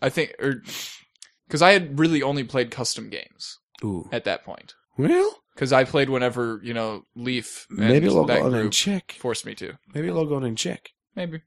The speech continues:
Speaker 2: Could be fun. Actually, I kinda really want to buy the new character. Actually, can I show, in the fringe, can I show you the music video to the new character?
Speaker 1: Yes. Yes, you may.
Speaker 2: It's, it's pretty damn cool. She's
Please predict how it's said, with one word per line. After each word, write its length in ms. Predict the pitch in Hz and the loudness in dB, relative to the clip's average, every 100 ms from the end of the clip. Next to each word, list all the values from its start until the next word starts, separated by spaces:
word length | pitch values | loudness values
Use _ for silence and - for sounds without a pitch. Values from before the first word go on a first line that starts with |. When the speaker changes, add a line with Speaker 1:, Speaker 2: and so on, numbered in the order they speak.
| _ _ _ | _ _ _
Speaker 2:
Could 160 | - 104 | -12 -10
be 80 | 92 | -10
fun. 320 | - 78 - _ _ _ - | -10 -12 -16 _ _ _ -14
Actually, 320 | - - - | -6 -6 -6
I 40 | - | -10
kinda 160 | 73 | -10
really 300 | 78 80 73 | -6 -6 -6
want 200 | 80 80 | -8 -8
to 80 | - | -10
buy 100 | - | -10
the 140 | 80 - | -12 -12
new 140 | 73 | -14
character. 640 | - - - - 67 - _ _ _ _ _ | -12 -10 -10 -10 -12 -12 _ _ _ _ _
Actually, 380 | - - - 90 | -4 -2 -4 -6
can 180 | - 120 | -2 2
I 60 | 156 | 4
show, 240 | - 123 | 6 6
in 180 | 113 113 | 6 2
the 80 | 101 | 0
fringe, 400 | - 156 107 - | 4 4 4 0
can 140 | 107 | -2
I 60 | 104 | 0
show 160 | - 117 | 2 4
you 160 | 117 | 4
the 100 | 104 | 2
music 380 | 104 110 113 - | 2 2 0 -2
video 340 | 110 95 87 | -4 -2 -4
to 120 | 85 87 | -4 -6
the 80 | 90 | -6
new 140 | 87 | -8
character? 440 | - 87 82 - - | -6 -8 -8 -10 -10
Speaker 1:
Yes. 520 | 135 120 - - - - | -2 0 0 -4 -6 -6
Yes, 260 | 123 120 139 | -4 -2 -2
you 60 | |
may. 320 | 127 95 - - _ _ - - _ - - _ _ _ | -2 -6 -8 -16 _ _ -18 -18 _ -20 -20 _ _ _
Speaker 2:
It's, 580 | 85 76 - - - - - | -8 -4 0 2 2 -2 -8
it's 220 | - - | -8 -8
pretty 440 | - - - - - | -8 -8 -6 -8 -8
damn 300 | - 76 - | -12 -14 -14
cool. 400 | - - - - _ _ _ - | -10 -8 -10 -12 _ _ _ -2
She's 320 | - 95 | -2 0